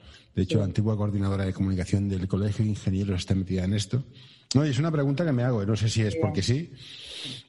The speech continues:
Speaker 1: o porque no, pero la teoría biológica subyacente que en la cual yo me baso debería dar como resultado mujeres más programadoras muy buenas, y pocas
Speaker 2: Mm.
Speaker 1: hay. Y las
Speaker 2: Sí,
Speaker 1: hay, las pocas
Speaker 2: pocas,
Speaker 1: que hay,
Speaker 2: sí.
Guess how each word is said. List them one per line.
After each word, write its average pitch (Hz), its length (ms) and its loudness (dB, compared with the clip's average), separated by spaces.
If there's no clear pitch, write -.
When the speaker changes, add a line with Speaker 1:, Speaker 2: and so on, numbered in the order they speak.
Speaker 1:
o 131 140 4
porque 107 280 2
no, 127 100 2
pero 110 300 -2
la 104 180 2
teoría 110 360 2
biológica 120 600 2
subyacente 113 680 0
que 98 80 -2
en 92 40 2
la 90 80 0
cual 98 140 2
yo 117 80 2
me 113 100 2
baso 117 400 0
debería 107 300 2
dar 123 120 0
como 120 140 2
resultado 113 560 0
mujeres 117 380 2
más 113 260 0
programadoras 107 720 0
muy 110 180 2
buenas, 104 540 -4
y 98 260 0
pocas 101 420 0
Speaker 2:
Mm. 123 40 4
Speaker 1:
hay. 110 200 0
Y 123 80 4
las 107 100 2
Speaker 2:
Sí, 107 80 2
Speaker 1:
hay, 101 60 4
las - 160 -6
pocas 139 160 4
Speaker 2:
pocas, 127 240 2
Speaker 1:
que 131 140 0
hay, 151 200 -2
Speaker 2:
sí. - 120 -18